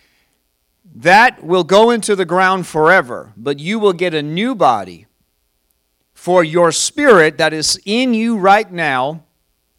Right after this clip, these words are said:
it's in you in the earth, just like Jesus was in the earth, and yet he was in the Father. You are in the earth, and you are in Christ.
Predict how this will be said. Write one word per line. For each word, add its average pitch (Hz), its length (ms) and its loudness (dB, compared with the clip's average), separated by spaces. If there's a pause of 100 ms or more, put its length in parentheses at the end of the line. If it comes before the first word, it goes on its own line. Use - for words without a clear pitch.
it's 143 200 -8
in 220 160 2
you 208 280 -2
in 190 80 -4
the 156 160 -6
earth, 160 400 -4 (560)
just 139 240 -10
like 170 160 -2
Jesus 170 420 -10
was 151 140 -14
in 170 160 -10
the 202 160 -4
earth, 139 420 -4
and 120 180 -10
yet 131 220 -4
he 147 140 -8
was 147 180 -8
in 165 140 -10
the 175 80 -10
Father. 156 500 -14 (260)
You 120 200 -8
are 135 160 2
in 160 140 -4
the 190 160 -6
earth, 170 500 -6 (160)
and 117 200 -10
you 139 120 -4
are 143 160 0
in 175 160 -8
Christ. 175 560 -6